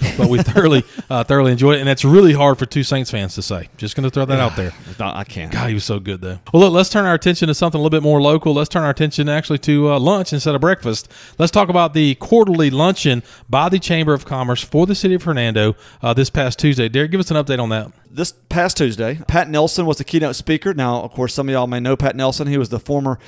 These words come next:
Speaker 2: uh, I guess, employee of Energy, uh, but he was up here kind of the director of energy around this area, or not really the director. He was the P R guy. I should say that. He was the P R guy for energy, uh, for this area, who retired, and he left DeSoto County in two thousand fifteen.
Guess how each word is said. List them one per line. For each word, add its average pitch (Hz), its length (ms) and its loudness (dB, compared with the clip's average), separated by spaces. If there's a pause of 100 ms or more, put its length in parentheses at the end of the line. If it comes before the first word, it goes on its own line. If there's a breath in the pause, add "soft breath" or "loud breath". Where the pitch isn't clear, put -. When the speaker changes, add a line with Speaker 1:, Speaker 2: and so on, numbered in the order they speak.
(300 loud breath)
Speaker 2:
uh, 123 300 2
I 101 140 -2
guess, 123 160 -2
employee 143 340 0
of 127 60 0
Energy, 165 480 -4
uh, 120 280 -4
but 117 100 -10
he 127 80 -2
was 123 140 -4
up 123 120 -6
here 127 140 -4
kind 123 220 -8
of 113 40 -8
the 113 80 -6
director 117 320 -4
of 113 60 -4
energy 120 280 -6
around 120 200 -6
this 117 160 -8
area, 117 280 -2
or 113 120 -10
not 123 160 -10
really 113 140 -6
the 95 60 -16
director. 104 280 -8
He 117 60 -4
was 113 100 -4
the 110 80 -12
P 139 180 0
R 107 160 -2
guy. 78 280 -12 (400 soft breath)
I - 40 -12
should 104 140 -8
say 101 120 -6
that. 90 140 -8
He 101 60 -6
was 95 80 -8
the - 60 -14
P 135 160 0
R 117 140 0
guy 101 180 -6
for - 100 -8
energy, 101 380 -10 (320 loud breath)
uh, 107 260 -2
for 120 140 -4
this 117 160 -6
area, 120 420 0
who 131 120 0
retired, 151 500 2
and 131 100 -6
he 127 80 -4
left 143 200 0
DeSoto 139 300 -2
County 139 300 -2
in 120 60 -8
two 139 80 -6
thousand 120 300 -2
fifteen. 131 520 -4